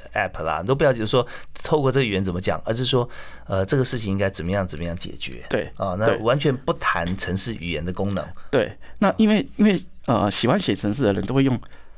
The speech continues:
Speaker 2: 他熟悉的程式语言逻辑去解决。
Speaker 1: 是。
Speaker 2: 那我们就要故意问一个，哎，可能不是他熟悉的。
Speaker 1: 嗯，嗯，嗯。
Speaker 2: 对，然后强迫他说，不要用你的程式逻辑语言去解决它。
Speaker 1: 嗯，嗯，嗯。
Speaker 2: 那跳脱这个逻辑以外，你有没有其他解法？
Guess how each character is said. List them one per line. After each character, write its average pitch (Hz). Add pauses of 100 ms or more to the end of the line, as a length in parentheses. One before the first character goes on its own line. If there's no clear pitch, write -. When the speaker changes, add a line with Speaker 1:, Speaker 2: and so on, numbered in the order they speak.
(120)
Speaker 2:
他 135
熟 120
悉 156
的 143
程 101
式 117
语 87
言 87
逻 90
辑 92
去 101
解 -
决。 - (240)
Speaker 1:
是。 117 (220)
Speaker 2:
那 190
我 143
们 107
就 160
要 147
故 151
意 151
问 139
一 104
个， 101 (140)
哎， 101
可 -
能 104
不 -
是 139
他 123
熟 98
悉 107
的。 98 (300)
Speaker 1:
嗯， 139
嗯， 135
嗯。 131
Speaker 2:
对， 120
然 104
后 131 (200)
强 123
迫 147
他 131
说， 127
不 -
要 131
用 151
你 92
的 92
程 101
式 120
逻 95 (240)
辑 92
语 -
言 82
去 110
解 -
决 -
它。 87 (360)
Speaker 1:
嗯， 127
嗯， -
嗯。 -
Speaker 2:
那 117
跳 156
脱 135 (100)
这 -
个 107
逻 101
辑 113
以 -
外， 117
你 101
有 101
没 101
有 95
其 -
他 85
解 71
法？ -